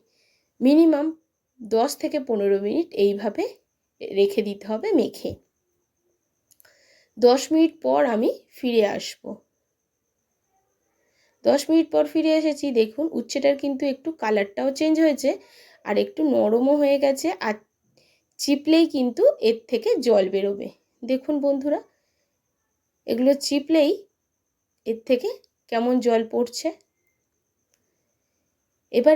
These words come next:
এগুলো চেপে চেপে আমি আলাদা পাত্রে তুলে নেব। আপনারা যারা, যারা তেতো খেতে একদমই অপছন্দ করেন,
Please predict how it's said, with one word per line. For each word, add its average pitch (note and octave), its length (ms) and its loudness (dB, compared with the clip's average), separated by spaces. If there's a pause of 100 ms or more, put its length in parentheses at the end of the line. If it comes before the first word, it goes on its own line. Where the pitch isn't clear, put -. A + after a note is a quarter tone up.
এগুলো A3+ 240 2
চেপে A3+ 380 -2
চেপে F4 240 -4 (100)
আমি G#3 180 -10 (140)
আলাদা G3+ 260 -2
পাত্রে G#3+ 340 -8 (120)
তুলে F#3 240 -4
নেব। G3 160 -10 (560)
আপনারা B3+ 380 2
যারা, C4+ 400 0 (160)
যারা C4 220 0
তেতো A3+ 340 -2
খেতে A#3+ 200 -2 (120)
একদমই A3+ 360 -2
অপছন্দ C4 560 -2
করেন, D4 280 -6